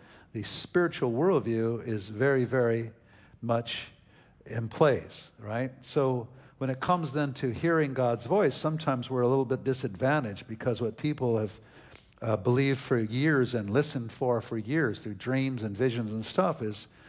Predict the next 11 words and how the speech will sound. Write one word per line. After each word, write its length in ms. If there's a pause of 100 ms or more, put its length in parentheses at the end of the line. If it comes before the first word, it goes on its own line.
(220)
uh, 180
easier 580
and, 180
uh, 320 (260)
uh, 440 (500)
easier 340
for 160
them. 320 (640)
I 60
wanna 180
just 220